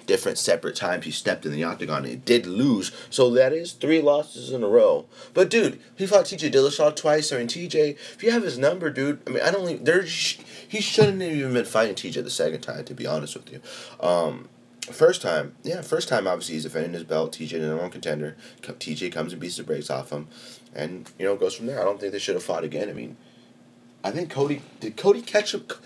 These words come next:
Cody did catch him in both fights. Now, I think if they fought ten times,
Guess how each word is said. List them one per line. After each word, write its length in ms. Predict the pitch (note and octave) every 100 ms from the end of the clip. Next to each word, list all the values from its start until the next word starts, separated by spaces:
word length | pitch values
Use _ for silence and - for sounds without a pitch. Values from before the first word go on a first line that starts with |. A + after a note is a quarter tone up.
| - -
Cody 240 | - F#3+
did 240 | E3 F#3+ A#2+
catch 360 | - D#3+ D#3+
him 300 | D#3+ C#3 C3
in 140 | A#2 G2
both 300 | F#2+ G2+ -
fights. 560 | A2+ A2 - - - - _ - - - - -
Now, 460 | C3+ C#3 C3+ C3+ -
I 160 | - G3
think 340 | G#3 G3+ F3 -
if 220 | E3 -
they 300 | C3+ C3 A#2+
fought 500 | - - A#2+ B2 - _ _ - - _ _ _ _ _ _ -
ten 240 | - C3
times, 640 | C3+ C3 C#3 D#3 D#3+ -